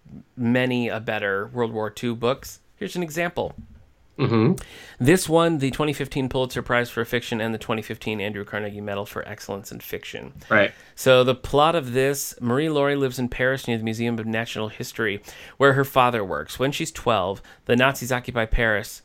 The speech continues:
Speaker 1: and father and daughter flee to the walled citadel of Saint Malo, where Marie Laurie's reclusive great-uncle lives in a tall house by the sea. With them, they carry what might be the museum's most valuable and dangerous jewel. Elsewhere, in a mining town in Germany, Werner Fennig, an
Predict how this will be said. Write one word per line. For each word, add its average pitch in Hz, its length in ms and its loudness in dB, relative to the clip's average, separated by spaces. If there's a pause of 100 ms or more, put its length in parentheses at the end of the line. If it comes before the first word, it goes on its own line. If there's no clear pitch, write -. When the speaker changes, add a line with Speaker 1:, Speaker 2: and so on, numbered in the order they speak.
Speaker 1:
and 113 100 -12
father 135 240 6
and 135 100 0
daughter 123 220 0
flee 143 240 -4
to 147 80 -4
the 135 80 -2
walled 127 260 2
citadel 120 440 0
of 110 100 -2
Saint 107 260 -4
Malo, 123 400 2 (200)
where 127 100 4
Marie 143 240 4
Laurie's 127 340 2
reclusive 135 480 -6
great-uncle 113 520 -2
lives 107 200 -4
in 104 100 -4
a 104 60 -8
tall 110 220 -4
house 101 240 -6
by 85 180 -8
the - 120 -8
sea. 64 400 -12 (480)
With 160 180 2
them, 160 160 2
they 151 100 2
carry 139 260 2
what 131 160 2
might 117 200 -2
be 127 80 -2
the 123 80 -4
museum's 117 480 -2
most 127 280 -2
valuable 120 540 0
and 110 220 -6
dangerous 110 540 -6
jewel. 98 480 -8 (800)
Elsewhere, 135 560 2
in 127 80 0
a 120 40 2
mining 127 300 4
town 120 220 -2
in 120 100 0
Germany, 117 400 -2
Werner 143 340 0
Fennig, 127 460 -4
an 113 160 -6